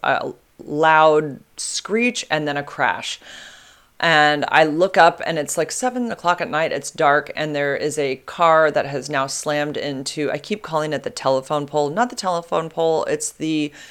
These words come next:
signal pole, you know, the big signal,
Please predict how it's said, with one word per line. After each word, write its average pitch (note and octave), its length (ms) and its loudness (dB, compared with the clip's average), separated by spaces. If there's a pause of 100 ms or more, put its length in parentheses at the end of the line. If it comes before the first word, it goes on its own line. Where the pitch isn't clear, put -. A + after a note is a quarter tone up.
(140)
signal F#3+ 960 4 (540)
pole, C3+ 520 6 (120)
you E3 120 2
know, C3 380 2
the D3 160 0
big G3 320 2
signal, F#3+ 880 0